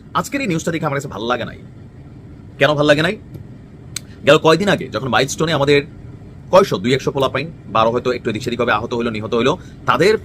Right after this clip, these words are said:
ফান্ডিং করার লেগা জনগণের কাছে হাত পাতলো কে? খোদ প্রধান উপদেষ্টা ডক্টর ইউনূস।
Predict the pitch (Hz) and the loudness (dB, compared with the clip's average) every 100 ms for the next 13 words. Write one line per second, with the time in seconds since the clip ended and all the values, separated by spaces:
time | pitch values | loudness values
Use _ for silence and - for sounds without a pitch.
0 | - 131 143 233 214 147 113 - 90 - | 0 2 2 4 6 6 4 0 -4 -10
1 | - - - - 180 196 185 190 185 170 | -20 -20 -16 2 6 8 8 6 4 2
2 | - - 143 - - - - - - - | 0 0 0 0 -6 -10 -20 -20 -20 -20
3 | - - - 220 269 - - 277 285 - | -20 0 6 6 6 -8 -2 0 2 2
4 | 160 202 180 180 233 285 - - 139 139 | 2 2 0 -2 -2 -2 -6 -2 0 0
5 | 151 131 - | -2 -2 -6